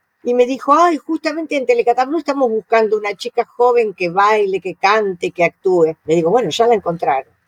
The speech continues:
Así que me llevó a conocer a Jorge y a Daniel Scheck. Cuando fui a la oficina de ellos, les recité prácticamente su obra. Todo lo que habían escrito en la revista Lunes yo me lo sabía de memoria. Así que,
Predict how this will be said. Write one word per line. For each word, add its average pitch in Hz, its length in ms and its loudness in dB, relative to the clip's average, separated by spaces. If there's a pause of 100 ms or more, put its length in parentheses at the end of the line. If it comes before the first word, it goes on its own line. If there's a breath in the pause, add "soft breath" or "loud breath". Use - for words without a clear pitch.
(100)
Así 214 220 -2
que 269 140 0
me 262 140 -2
llevó 277 360 0
a 277 120 2
conocer 247 560 2
a 214 100 -2
Jorge 214 480 0
y 202 60 2
a 165 100 4
Daniel 156 400 -4
Scheck. - 300 -12 (400)
Cuando 160 380 0
fui 330 480 2
a 247 60 0
la 240 60 -2
oficina 220 560 -2
de 240 120 6
ellos, 226 500 -4 (300)
les 185 260 -2
recité 214 580 0 (160)
prácticamente 175 880 -4
su 240 200 -6
obra. 151 580 0 (140)
Todo 277 340 0
lo 170 120 -2
que 175 120 -6
habían 185 240 0
escrito 254 460 -2
en 240 80 2
la 185 80 2
revista 185 400 -2
Lunes 277 280 0
yo 240 100 2
me 233 100 0
lo 202 80 -2
sabía 226 400 0
de 170 320 2
memoria. 170 720 0 (300)
Así 175 260 -2
que, 359 180 4